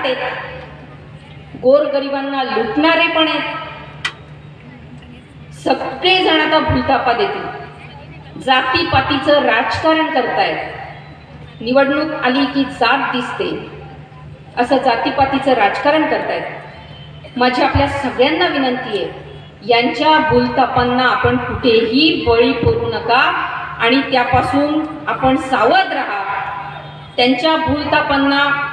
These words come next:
पैशांना देखील बळी पडू नका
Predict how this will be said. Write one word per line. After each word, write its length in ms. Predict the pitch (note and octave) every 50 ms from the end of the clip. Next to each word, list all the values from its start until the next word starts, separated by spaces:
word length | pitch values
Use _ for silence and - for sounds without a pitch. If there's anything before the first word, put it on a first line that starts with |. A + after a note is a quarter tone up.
| - - - - - - - - - -
पैशांना 600 | - C4+ C4+ D4+ - - F#4 F4+ F4 F4+ F#4 F#4
देखील 340 | F4 E4 - - E4 - C#4
बळी 200 | B3 C#4 C4 C4+
पडू 300 | C4+ - A#3+ A3+ - A3+ A3
नका 520 | - A3 G#3 F#3+ F#3+ F#3+ - - - -